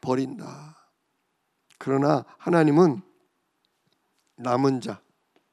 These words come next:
그들 가운데 하나님은 구원 얻기로 작정된 자, 그들 가운데 정말 그리스도의 말씀,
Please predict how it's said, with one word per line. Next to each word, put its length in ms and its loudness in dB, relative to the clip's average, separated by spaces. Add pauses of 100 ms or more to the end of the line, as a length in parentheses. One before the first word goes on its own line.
(540)
그들 380 8
가운데 720 4 (460)
하나님은 600 -2 (1000)
구원 460 6
얻기로 420 0
작정된 840 -10
자, 240 -14 (640)
그들 320 10
가운데 560 6 (220)
정말 540 2
그리스도의 640 6
말씀, 520 4